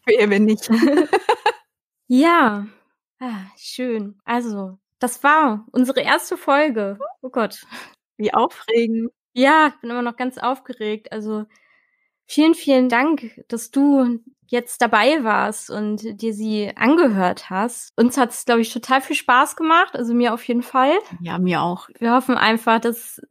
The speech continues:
Speaker 2: es dir gefallen hat, dass du das eine oder andere für dich und das Zusammenleben mit deiner Katze mitnehmen konntest. Wir würden uns total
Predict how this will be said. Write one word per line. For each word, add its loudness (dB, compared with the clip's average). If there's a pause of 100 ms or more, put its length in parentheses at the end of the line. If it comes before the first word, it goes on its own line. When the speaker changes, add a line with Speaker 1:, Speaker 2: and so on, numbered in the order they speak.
Speaker 2:
es -12
dir 0
gefallen 0
hat, 0
dass -2
du -2 (200)
das -8
eine 0
oder 2
andere 0 (360)
für -2
dich -2
und 0
das -4
Zusammenleben 2
mit 0
deiner 0
Katze -2
mitnehmen 2
konntest. -4
Wir -2
würden -2
uns -4
total 0